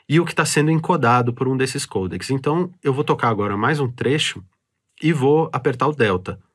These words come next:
pra gente ver qual tá sendo a diferença, por exemplo, de nenhuma compressão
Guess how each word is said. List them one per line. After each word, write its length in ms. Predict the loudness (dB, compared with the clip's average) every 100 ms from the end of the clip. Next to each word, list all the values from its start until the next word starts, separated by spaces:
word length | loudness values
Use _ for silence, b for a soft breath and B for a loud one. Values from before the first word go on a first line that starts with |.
| _
pra 160 | -4 -2
gente 300 | 0 -2 -4
ver 420 | -4 -2 0 -2 -6 B B B
qual 200 | 0 2
tá 200 | 4 0
sendo 300 | 0 0 0
a 20 |
diferença, 400 | 0 0 0 0
por 140 | -2 -2
exemplo, 300 | -2 -4 -6
de 100 | -2
nenhuma 320 | 0 0 -2
compressão 680 | -6 -6 -4 -4 -2 -4